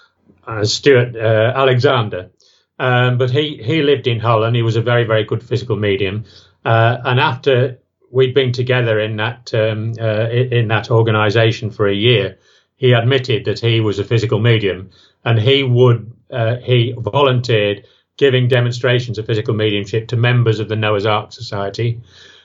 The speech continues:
Um, the reason we called it the Noah's Ark Society was that, first of all, it was Noah Zerdin that we got the message from. Uh,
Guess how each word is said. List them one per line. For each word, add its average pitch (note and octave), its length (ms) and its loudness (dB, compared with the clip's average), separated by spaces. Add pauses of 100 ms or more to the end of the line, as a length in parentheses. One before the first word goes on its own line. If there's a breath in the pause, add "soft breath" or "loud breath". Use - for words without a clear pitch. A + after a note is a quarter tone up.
(160 loud breath)
Um, A#2+ 560 2 (220)
the C3+ 120 2
reason D3 320 4
we C3 120 4
called C3 280 4
it B2+ 100 -2
the A#2+ 100 0
Noah's A#2 340 0
Ark A2+ 260 -2
Society A2+ 600 -2
was A2 280 0
that, A#2+ 260 -2
first D3 300 2
of G#2+ 80 0
all, A#2 240 4
it A2+ 100 -4
was G#2+ 100 -10
Noah A2+ 260 2
Zerdin G#2+ 460 0
that A2+ 160 -6
we G#2+ 120 -6
got A2 140 -2
the G#2+ 80 -6
message A#2 340 -2
from. G#2 340 -2 (420 loud breath)
Uh, A2 540 2